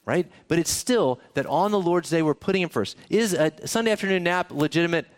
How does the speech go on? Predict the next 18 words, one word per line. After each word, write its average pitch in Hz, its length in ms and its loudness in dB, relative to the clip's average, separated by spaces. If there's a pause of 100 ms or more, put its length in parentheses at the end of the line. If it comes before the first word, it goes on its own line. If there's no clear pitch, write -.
Absolutely. 98 640 -6 (200)
Is 185 340 2 (140)
just 190 200 -2
spending 226 300 0
time 190 260 0
alone 156 280 2
with 151 100 2
your 143 100 0
nuclear 147 260 0
family? 131 380 -2 (180)
Absolutely. 220 640 -2 (200)
But 208 100 0
the 247 80 -2
reality 233 580 2
is 143 140 0
most 254 360 0
of 123 120 -2
you 107 220 -2